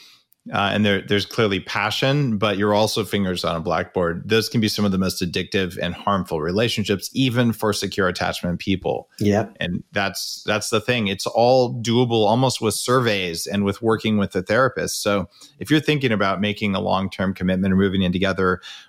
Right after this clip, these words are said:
Speaker 1: or getting engaged or getting married or whatever, um, you might wanna do that kind of work.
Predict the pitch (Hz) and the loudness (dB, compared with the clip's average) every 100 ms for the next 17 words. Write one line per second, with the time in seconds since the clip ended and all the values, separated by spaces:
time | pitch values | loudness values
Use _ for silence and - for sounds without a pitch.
0 | - 90 92 92 95 92 92 92 101 90 | 0 2 2 2 0 0 0 -2 -2 -2
1 | - 90 90 90 95 110 104 95 95 87 | -4 -2 -2 0 2 2 4 2 0 -2
2 | 90 95 113 113 101 95 - _ _ _ | -2 0 0 2 2 0 -4 _ _ _
3 | _ _ 104 101 95 101 104 139 - 147 | _ _ 0 0 0 -2 2 2 2 2
4 | 160 139 147 143 135 143 139 113 143 180 | 2 2 2 2 0 0 2 4 4 2